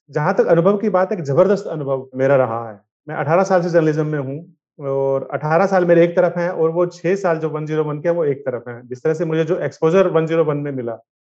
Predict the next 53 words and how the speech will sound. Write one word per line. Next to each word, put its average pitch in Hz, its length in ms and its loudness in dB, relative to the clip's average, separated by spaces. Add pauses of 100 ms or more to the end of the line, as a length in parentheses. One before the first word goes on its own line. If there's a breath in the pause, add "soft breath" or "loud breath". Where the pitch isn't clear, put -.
(100)
जिस 135 160 -8
तरह 165 140 2
से 160 420 0 (100)
यहाँ 135 240 -2
की 156 100 -6
टीम 170 300 2
काम 147 220 0
करती 135 300 -4
है, 131 40 -4
जिस 131 140 -10
तरह 156 80 -4
से 151 120 -8
यहाँ 143 180 -4
के 151 60 -2
लोग 151 280 0
काम 127 200 0
करते 123 300 -6
हैं, 120 140 -8
जिस 139 280 -8
फैमिलियर 165 600 2
माहौल, 170 340 2
माहौल 165 300 2
में 185 120 0
हम 165 140 -2
लोग 170 180 2
काम 139 200 -2
करते 127 300 -8
हैं, 117 200 -10 (340)
तो 156 80 -8
वो 180 160 -2
एक 180 200 0
गजब 165 300 4
का 156 340 0
माहौल 131 340 -2
है 131 60 0
यहाँ 123 240 -6
पे। 160 260 -10 (300)
और 190 240 -4
सबसे 185 280 0
बड़ी 196 200 4
बात 180 260 2
ये 170 120 0
है 165 60 4
सौरभ 156 300 -4
जी 165 140 -6
कि 175 360 -8
यहाँ 151 280 -2
पे 196 240 -6
सीखने 202 340 4
का 220 60 4
मौका 170 240 4
बहुत 123 280 -6
है। - 60 -20